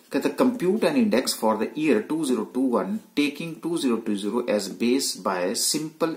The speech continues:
aggregative method।" Right? Okay, तो मैं पहले heading क्या दिया? commodity, और इसमें एक्स, वाई, जेड और ए। अब मेरा ये टू ज़ीरो टू,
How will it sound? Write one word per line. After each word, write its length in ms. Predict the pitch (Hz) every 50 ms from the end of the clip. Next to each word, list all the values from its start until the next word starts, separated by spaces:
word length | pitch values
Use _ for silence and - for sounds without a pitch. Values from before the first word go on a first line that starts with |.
| - -
aggregative 580 | 104 95 104 95 92 - 95 90 - - -
method।" 520 | - 90 - - - - - - - - - _ _ _ _ _ _ - _ _ _ _ _ _ _ _ _ _ _ _ _ -
Right? 280 | 147 165 - - - _ _ - - - - - - -
Okay, 300 | - - - 117 92 90
तो 120 | - 135
मैं 180 | 127 135 139 135
पहले 240 | 135 123 120 131
heading 300 | 123 120 120 113 127 127
क्या 140 | 123 - 131
दिया? 200 | 120 127 127 127
commodity, 600 | 127 - 113 98 95 95 95 107 98 - 127 127
और 200 | - - 101 104
इसमें 300 | 101 98 - 107 110 -
एक्स, 360 | - 107 120 123 - - -
वाई, 320 | 101 98 101 98 101 107 110
जेड 360 | 107 - - 98 95 95 -
और 160 | 101 107 101 -
ए। 260 | 95 90 - - - _ _ - - - - - - - -
अब 120 | 143 143 143
मेरा 200 | 143 147 143 147
ये 200 | 143 139 143 139
टू 240 | 139 - 151 156
ज़ीरो 220 | 143 143 147 139 147
टू, 360 | 143 - 147 139 139 131